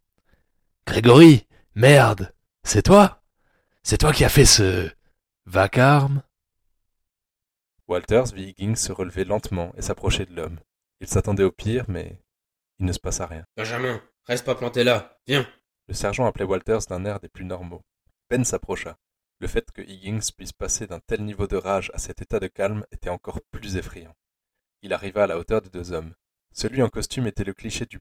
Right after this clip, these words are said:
Speaker 2: parfait enquêteur, tel que se l'imaginait Ben. Grand, l'air sûr de lui,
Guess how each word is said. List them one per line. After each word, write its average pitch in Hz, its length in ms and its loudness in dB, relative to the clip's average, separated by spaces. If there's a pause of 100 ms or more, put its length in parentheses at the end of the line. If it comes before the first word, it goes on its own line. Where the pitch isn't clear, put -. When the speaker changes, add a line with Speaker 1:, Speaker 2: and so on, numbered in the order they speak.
Speaker 2:
parfait 139 520 -2
enquêteur, 101 540 -6 (120)
tel 110 160 -2
que - 100 -10
se - 160 -4
l'imaginait 95 480 -4
Ben. 82 360 -6 (260)
Grand, 101 520 -2
l'air 92 240 -4
sûr - 200 -8
de 107 80 0
lui, 95 340 -2